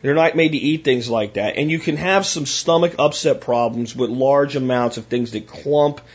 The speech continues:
in a dog's stomach. But overall, I give my dogs table scraps, and they're quite happy about it. Uh, when we have something that sits in the refrigerator to a point where it's just not quite, it's not bad, it doesn't stink, but you're like, "It's just not really fresh anymore. I don't really wanna eat that,"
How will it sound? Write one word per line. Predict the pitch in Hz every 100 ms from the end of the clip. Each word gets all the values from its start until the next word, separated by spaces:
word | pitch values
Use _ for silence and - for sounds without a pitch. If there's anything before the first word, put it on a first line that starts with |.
| - -
in | - 120
a |
dog's | 113 117 113 110
stomach. | - 110 107 104 - - _ _ _
But | 135 131 - _ -
overall, | 170 180 156 139 151 160 135 120 120 - _ -
I | 123
give | 185 170
my | 151 135
dogs | 131 123 -
table | 131 117 117
scraps, | - 120 117 - -
and | 120 123
they're | 123
quite | - 143 123
happy | 127 127 123 101
about | 87 80 69
it. | 80 - - - - -
Uh, | - 113 113
when | 98 135
we | 151
have | 147
something | 165
that | 143
sits | - 135
in | 143
the |
refrigerator | 131 127 156 151 160 151
to |
a | 139
point | 156 147
where | 147
it's | 139
just | 151 156
not | 139 -
quite, | 110 - 160 170 170 160 - -
it's | - 165
not | 113 -
bad, | 117 143 117 104
it |
doesn't | 123 117
stink, | - - - 156 127
but | 127
you're | 151
like, | 147
"It's | 156 214
just | 214
not | 226 165
really | 151 131
fresh | - 113 117
anymore. | 120 -
I | 143
don't | 165
really | 160
wanna | 147 143
eat | 139 139
that," | 135 135